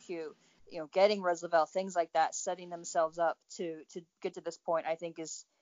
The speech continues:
maybe something we should go back and, and look at, you know, with it in hindsight, is maybe not dismantling that team is maybe not the worst thing in the world, even if it,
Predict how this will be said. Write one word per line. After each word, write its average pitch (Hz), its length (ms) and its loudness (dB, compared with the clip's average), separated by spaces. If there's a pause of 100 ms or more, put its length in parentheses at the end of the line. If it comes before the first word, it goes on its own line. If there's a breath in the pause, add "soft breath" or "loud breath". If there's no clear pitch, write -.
(220)
maybe 247 280 6
something 226 300 -2
we 202 120 -2
should 190 180 -8
go 175 120 0
back 160 300 2
and, 156 140 -8 (200)
and 156 100 -12 (540)
look 196 320 -2
at, 170 300 4
you 175 80 -14
know, 165 140 -6
with 165 120 -10
it 165 120 -8 (120)
in 180 120 -12
hindsight, 170 640 0
is 160 160 -8
maybe 165 240 -8
not 156 280 -2 (680)
dismantling 190 540 -4
that 170 160 -2
team 180 160 -10
is 165 120 -8
maybe 170 200 -8
not 160 180 0
the 156 80 -6
worst 156 240 -4
thing 165 120 -2
in 160 40 -14
the 151 60 -8
world, 151 240 -2
even 160 180 -10
if 160 140 -6
it, 156 160 -2